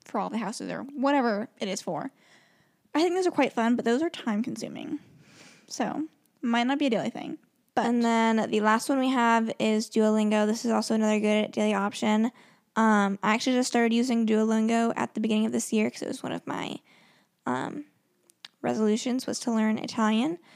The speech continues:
Speaker 2: And I do it pretty regularly. I haven't done it every single day, but I'm on, like, a sixteen or seventeen day streak right now. So I've been really trying to keep it up, keep it going. I do have my notifications turned on so that it does annoy me and bother me when it's like, uh,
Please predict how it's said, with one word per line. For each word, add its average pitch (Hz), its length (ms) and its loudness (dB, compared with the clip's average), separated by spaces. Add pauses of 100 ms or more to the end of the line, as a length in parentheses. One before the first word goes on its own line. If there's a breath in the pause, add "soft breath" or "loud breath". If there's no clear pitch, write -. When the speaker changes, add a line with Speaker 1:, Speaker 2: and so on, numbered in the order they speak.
(320 soft breath)
Speaker 2:
And 240 500 2
I 240 80 2
do 240 140 2
it - 280 -2
pretty 247 160 2
regularly. 220 680 2 (260)
I 233 80 0
haven't 262 240 2
done 226 160 0
it - 80 -8
every 202 140 -2
single 240 180 -2
day, 247 360 2
but 247 80 -2
I'm 226 140 0
on, 214 200 0
like, 220 180 -4
a 254 140 -2
sixteen - 440 -4
or 247 60 -2
seventeen 226 340 -4
day 247 140 -2
streak - 340 -4
right 269 140 -2
now. 294 300 -2
So - 360 -4 (520 loud breath)
I've 233 80 0
been 233 120 0
really 226 200 0
trying 247 420 -2
to - 40 -14 (600 soft breath)
keep 262 140 2
it 240 80 6
up, 226 160 2 (180)
keep 233 180 -2
it 220 40 0
going. 220 240 4
I 214 100 4
do 240 160 2
have 294 140 0
my 247 80 2
notifications 226 560 -2
turned 220 180 -4
on 220 200 0
so - 120 -6
that 226 80 -2
it - 120 -4 (140)
does 202 200 -2
annoy 208 260 0
me 220 120 0
and 220 100 -2
bother 202 180 0
me 220 140 0
when 226 80 -2
it's 247 160 -10
like, 262 180 -4
uh, 330 160 -2